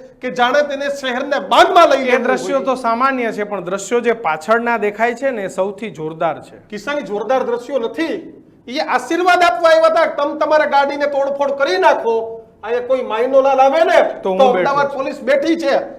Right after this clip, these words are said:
Speaker 1: ઉપર અમદાવાદ પોલીસના ચાર હાથ છે,
Speaker 2: અને
Speaker 1: તમે
Speaker 2: એટલા
Speaker 1: જોઈ લો.
Speaker 2: માટે એ સ-, પ્રોટેક્ટ કરવા આવ્યા હતા કે તમે તમારી ગુંડાગર્દી
Speaker 1: તમે
Speaker 2: કરો,
Speaker 1: તમારી તોડફોડ
Speaker 2: અમે
Speaker 1: કરો.
Speaker 2: બહાર બેઠા છીએ.
Speaker 1: અમે, કદાચ એને ખબર નહીં હોય કે પાછળ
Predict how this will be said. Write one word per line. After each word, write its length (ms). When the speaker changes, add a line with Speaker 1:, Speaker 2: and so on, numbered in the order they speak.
Speaker 1:
ઉપર 240
અમદાવાદ 460
પોલીસના 400
ચાર 260
હાથ 200
છે, 40
Speaker 2:
અને 140
Speaker 1:
તમે 80
Speaker 2:
એટલા 280
Speaker 1:
જોઈ 80
લો. 80
Speaker 2:
માટે 240
એ 260
સ-, 220
પ્રોટેક્ટ 640
કરવા 260
આવ્યા 280
હતા 180
કે 120
તમે 200
તમારી 280
ગુંડાગર્દી 580
Speaker 1:
તમે 100
Speaker 2:
કરો, 160
Speaker 1:
તમારી 200
તોડફોડ 360
Speaker 2:
અમે 120
Speaker 1:
કરો. 100
Speaker 2:
બહાર 220
બેઠા 340
છીએ. 100
Speaker 1:
અમે, 400
કદાચ 260
એને 120
ખબર 340
નહીં 200
હોય 260
કે 160
પાછળ 800